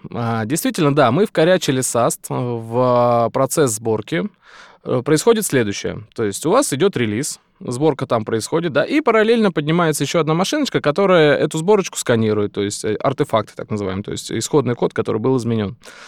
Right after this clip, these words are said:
Сканирует его на предмет уязвимости, если находит уязвимость, то, соответственно, мы получаем об этом информацию, что в таком-то проекте, в такой-то сборке нашлась уязвимость, сходи, посмотри, что там за такая дыра такая прекрасная.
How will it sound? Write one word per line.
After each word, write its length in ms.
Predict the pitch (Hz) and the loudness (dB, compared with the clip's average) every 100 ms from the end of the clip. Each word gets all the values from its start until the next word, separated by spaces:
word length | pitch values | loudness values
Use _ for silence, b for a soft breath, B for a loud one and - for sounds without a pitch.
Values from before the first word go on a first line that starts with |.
| B - | B -4
Сканирует 480 | 160 170 156 135 | 2 4 4 4
его 160 | 139 127 | 2 0
на 100 | 127 | 0
предмет 340 | 139 135 127 196 | -2 0 0 0
уязвимости, 580 | 220 262 302 254 - | 0 2 2 2 2
если 200 | 151 151 135 | 0 2 0
находит 440 | 139 143 131 139 | 0 0 0 0
уязвимость, 380 | 170 247 254 - | -2 0 -2 -2
то, 80 | 123 | -2
соответственно, 460 | 131 190 - 131 | -2 -2 -2 -2
мы 40 | 143 | -2
получаем 420 | 123 117 139 113 | -4 0 0 0
об 140 | 104 | 0
этом 240 | 120 107 107 | -2 0 -4
информацию, 540 | - 104 101 110 110 | -4 -4 -4 -6 -10
что 280 | - 110 101 | -8 -6 -6
в 80 | - | -4
таком-то 320 | 107 110 107 | -4 -6 -2
проекте, 360 | 196 285 302 180 | 0 2 0 -2
в 60 | |
такой-то 340 | 127 - 117 143 | -4 -2 -2 -2
сборке 340 | 196 262 - | -2 -2 -2
нашлась 360 | 117 - 120 151 | -4 -2 -4 -4
уязвимость, 420 | 185 269 254 - | -4 -2 -2 -2
сходи, 300 | - 135 170 | -2 -2 -2
посмотри, 480 | - - 113 - - | -6 -4 -4 -4 -10
что 220 | - 170 | -6 -4
там 180 | 123 110 | -4 -4
за 100 | 107 | -6
такая 320 | - - 107 | -6 -4 -2
дыра 260 | 104 98 | -2 -2
такая 300 | - - 76 | -4 -10 -14
прекрасная. 520 | - - 80 - - | -14 -14 -12 -12 -14